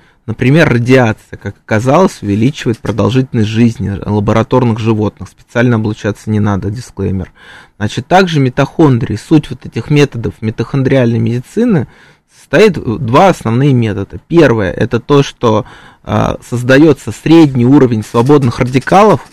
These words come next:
вот этих вот, которые в большом уровне опасны, а когда их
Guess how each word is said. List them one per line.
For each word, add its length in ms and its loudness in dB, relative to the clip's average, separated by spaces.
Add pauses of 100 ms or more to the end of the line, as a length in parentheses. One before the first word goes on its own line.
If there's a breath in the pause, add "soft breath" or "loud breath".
вот 180 -4
этих 340 0
вот, 140 -2
которые 360 0
в 60 -8
большом 480 2
уровне 340 0
опасны, 640 0 (580 soft breath)
а 120 -6
когда 280 2
их 220 2